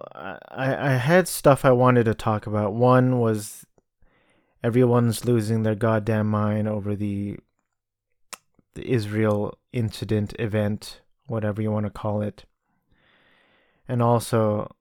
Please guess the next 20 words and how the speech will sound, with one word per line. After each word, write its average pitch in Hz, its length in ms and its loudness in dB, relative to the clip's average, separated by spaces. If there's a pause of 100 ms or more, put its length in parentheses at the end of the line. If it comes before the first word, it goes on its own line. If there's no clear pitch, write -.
(520)
um, 110 320 -8
I 104 80 -6
wanted 107 320 -2
to 107 80 -6
talk 107 320 -6
about 104 340 -6
the, 98 280 -8 (2250)
the, 123 420 0
uh, 117 480 0 (300)
personal 143 460 4
development, 110 800 2 (440)
personal 131 400 0
development 110 560 0
shit - 540 -4 (240)
that 107 140 -6
I've 104 160 -4
been 104 240 -4 (360)
reading 110 400 0
up 101 160 -6
on. 104 200 -8